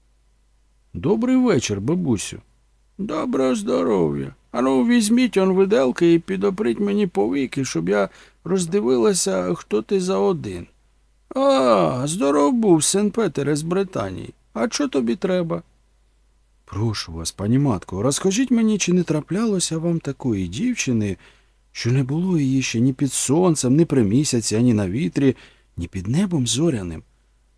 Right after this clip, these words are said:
Бо такої шукаю собі дружини». «Такої я й не знаю, найясніший королевичу, та на ген тій горі живе моя сестра, то, може, вона знає».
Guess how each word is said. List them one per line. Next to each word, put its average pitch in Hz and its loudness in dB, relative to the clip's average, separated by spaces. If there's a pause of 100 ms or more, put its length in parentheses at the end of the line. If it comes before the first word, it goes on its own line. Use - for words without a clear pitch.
(200)
Бо 180 -6
такої 214 -2
шукаю 151 -6
собі 139 -6
дружини». 120 -6 (1200)
«Такої 233 0
я 254 0
й 262 0
не 214 4
знаю, 202 0
найясніший 135 0
королевичу, 147 -2
та - -2
на 214 0
ген 226 2
тій 226 0
горі 202 6
живе 202 2
моя 220 2
сестра, 175 0
то, - -8
може, 208 -2
вона 233 -2
знає». 101 -8